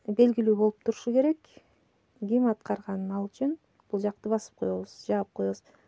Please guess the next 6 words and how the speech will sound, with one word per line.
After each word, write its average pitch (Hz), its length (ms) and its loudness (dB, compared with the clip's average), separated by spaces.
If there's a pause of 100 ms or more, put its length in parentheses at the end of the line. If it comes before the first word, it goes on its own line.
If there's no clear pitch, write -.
(120)
Выбор 254 360 2
нескольких 240 680 -2 (120)
ответов 233 640 0
дейт. 196 200 -2 (1200)
Бизге 226 260 6
көп 233 220 8